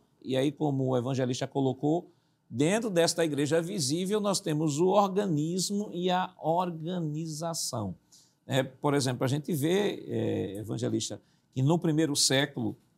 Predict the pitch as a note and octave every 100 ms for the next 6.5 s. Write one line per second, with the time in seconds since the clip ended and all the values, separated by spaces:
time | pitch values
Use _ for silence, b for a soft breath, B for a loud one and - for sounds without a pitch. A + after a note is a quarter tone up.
0 | _ _ D3+ G#3+ A3 F#3 G3+ F3+ - D3
1 | D#3 F3 D3 C3 F3 - - D#3+ B2+ G#2+
2 | A#2+ F#3 G3+ E3+ - D#3+ B3 - A3+ F3
3 | G3 G3 D3 F3+ - F3+ B2+ D3+ F#3 F#3+
4 | - - B2 A2 D3+ G3+ b b b b
5 | - A#2+ B2 A#2+ - D3 C#3+ B2+ C#3+ C3+
6 | A#2+ C3 A#2+ A#2+ A2+